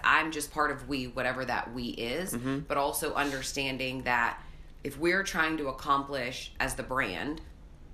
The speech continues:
Speaker 1: meeting the customer where they are through a partnership, I also am not gonna compromise who I am as a, just a person and my integrity to be like,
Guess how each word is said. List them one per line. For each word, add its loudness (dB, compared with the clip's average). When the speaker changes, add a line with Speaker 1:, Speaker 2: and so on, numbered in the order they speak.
Speaker 1:
meeting 4
the 0
customer 0
where 2
they -2
are 2
through 0
a 2
partnership, -2
I 12
also 4
am 2
not 6
gonna 0
compromise 0
who -4
I 6
am -4
as -2
a, 0
just 0
a 2
person 0
and 2
my 6
integrity 2
to 0
be 2
like, 2